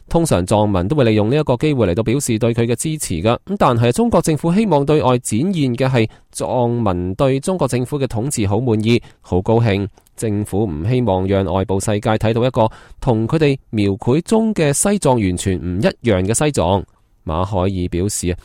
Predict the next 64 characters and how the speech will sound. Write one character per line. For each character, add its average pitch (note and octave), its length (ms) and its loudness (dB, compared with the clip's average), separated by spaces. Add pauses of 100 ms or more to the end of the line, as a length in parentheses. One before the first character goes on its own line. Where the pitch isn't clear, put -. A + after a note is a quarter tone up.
(420)
中 E3+ 180 2
國 C#3+ 120 0
政 C3 180 0
府 C#3 180 0
就 A2+ 240 0
好 A2 240 0
似 C3 260 -2 (220)
驚 A#3 220 0
弓 A#3 240 2
之 A3+ 120 2
鳥 C3 140 2
一 D#3 180 0
樣， G#2 200 0 (240)
唔 A#2+ 160 0
單 A3 280 0
止 D3 160 -2
西 G#3+ 200 0
藏 C#3+ 160 2
問 A#2+ 180 2
題 A2+ 100 0
係 G2+ 140 2
敏 A2 180 0
感 B2 120 -2
問 C3+ 180 0
題， F2+ 240 -2 (220)
整 G#2 160 -2
個 A#2+ 80 0
中 B2+ 180 -2
國 A2+ 120 0
都 B2+ 120 -2
係 G#2+ 100 2
敏 F2+ 140 -2
感 G2 100 -2
問 G#2+ 160 0
題。 F2+ 280 -2 (180)
政 A#2+ 200 -2
府 C3+ 180 -2
害 A#2+ 160 0
怕 A#2 160 0
人 F2+ 160 0
民 E2+ 180 -2
集 A2+ 120 -2
會， G2 200 -2
更 C#3+ 200 -4
加 G3 180 -2
害 C#3 260 0
怕 D#3 280 0
人 A#2+ 200 0
民 G2 420 -2 (240)
喺 D3 200 0
集 C3+ 300 -2
會 D#3+ 120 0
上 C3+ 240 0
發 C#3+ 160 -2
表 C3+ 160 -2
未 C#3+ 220 0
經 G#3+ 180 -2
政 D#3 180 -2
府 D#3 140 -4
審 D3 320 -2
查 F#2 240 -4
嘅 C3 100 -2
言 F#2 200 -2
論。 A2 200 2